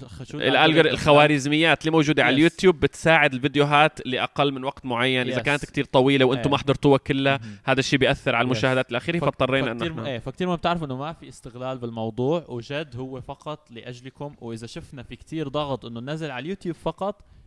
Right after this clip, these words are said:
Speaker 1: بالمستقبل ممكن ننزل على
Speaker 2: ممكن،
Speaker 1: اليوتيوب
Speaker 2: ممكن،
Speaker 1: فقط.
Speaker 2: ولكن في الوقت الحالي هي الحلقة كمان حيكون في عشر
Speaker 1: نعم.
Speaker 2: دقائق بعد.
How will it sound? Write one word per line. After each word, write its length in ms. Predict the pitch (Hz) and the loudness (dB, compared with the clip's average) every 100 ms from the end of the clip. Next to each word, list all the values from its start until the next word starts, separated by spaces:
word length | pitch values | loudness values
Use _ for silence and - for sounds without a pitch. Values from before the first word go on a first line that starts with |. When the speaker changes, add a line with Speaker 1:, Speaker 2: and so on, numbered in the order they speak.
| - | -18
Speaker 1:
بالمستقبل 560 | 131 131 - 147 151 135 | -14 -12 -8 -6 -6 -6
ممكن 260 | 139 - | -8 -10
ننزل 100 | 123 120 | -10 -8
على 80 | |
Speaker 2:
ممكن، 100 | 120 | -8
Speaker 1:
اليوتيوب 240 | 107 107 117 | -8 -8 -8
Speaker 2:
ممكن، 200 | 120 135 | -6 -4
Speaker 1:
فقط. 40 | 135 | -2
Speaker 2:
ولكن 220 | 147 143 | -2 -4
في 80 | 156 | -4
الوقت 200 | 165 151 | -6 -6
الحالي 480 | - 147 151 156 139 | -6 -4 -2 -4 -4
هي 120 | 147 | -4
الحلقة 280 | 139 151 123 | -2 -2 -4
كمان 240 | 143 131 | -4 -6
حيكون 220 | 123 123 139 | -4 -6 -6
في 180 | 131 | -4
عشر 240 | 123 139 131 | -4 -4 -6
Speaker 1:
نعم. 100 | 113 | -4
Speaker 2:
دقائق 320 | 127 139 - | -2 -2 -4
بعد. 480 | 123 104 107 104 92 | -8 -4 -4 -6 -14